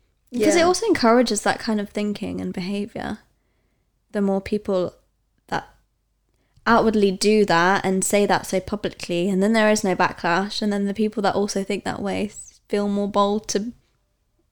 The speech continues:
Speaker 1: have that way of thinking too.
Speaker 2: Yeah, like, enables more of it
Speaker 1: Mm.
Speaker 2: to happen.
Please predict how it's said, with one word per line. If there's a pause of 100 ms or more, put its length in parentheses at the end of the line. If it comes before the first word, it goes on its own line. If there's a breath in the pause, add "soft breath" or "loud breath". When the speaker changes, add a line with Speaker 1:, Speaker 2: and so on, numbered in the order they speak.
(280)
Speaker 1:
have
that
way
of
thinking
too. (800)
Speaker 2:
Yeah,
like,
enables
more
of
it
Speaker 1:
Mm.
Speaker 2:
to
happen.